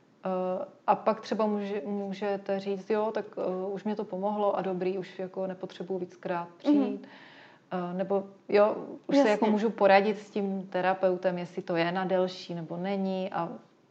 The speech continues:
Speaker 1: prostě někdy fakt stačí i jenom jedno sezení.
Speaker 2: Mhm.
Speaker 1: Takže, takže určitě to není jako chyba, i kdybych si nebyla jako jistá, jestli jako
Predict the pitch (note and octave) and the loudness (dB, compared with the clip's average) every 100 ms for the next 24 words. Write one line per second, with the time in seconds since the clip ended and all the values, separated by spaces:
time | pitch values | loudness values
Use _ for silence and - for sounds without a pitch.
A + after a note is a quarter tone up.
0 | - G3 G3 G#3 G3+ G#3+ G#3+ G#3 - - | -10 -8 -4 -2 0 0 -2 -4 -14 -4
1 | F#3+ - E3 G3 F#3+ G3 E3 F3 E3+ E3 | -4 -2 0 2 2 -2 0 -2 -2 -8
2 | E3 - _ - F3 F3 E3+ C#4+ C4 C4 | -8 -12 _ -8 -6 0 2 4 2 -2
3 | - - - _ E3+ E3 F3+ F3 - _ | -12 -20 -20 _ -8 -6 -6 -6 -10 _
4 | _ _ _ _ _ _ _ _ _ - | _ _ _ _ _ _ _ _ _ -6
5 | G3 G3+ G3+ G#3+ G3+ G3+ G3 G3 F#3+ G#3+ | -2 0 0 -2 0 0 2 0 0 -4
6 | - F#3 G3 F3+ F3+ F3 - F#3+ F3+ F3+ | 0 4 4 4 2 0 -4 -2 0 0
7 | F3+ F#3+ F3+ D#3+ - - F#3 F3 F3 E3+ | -2 -2 -2 -6 -10 -6 0 0 0 -4
8 | E3+ F3 E3 F3 E3+ | -6 -8 -4 -4 -4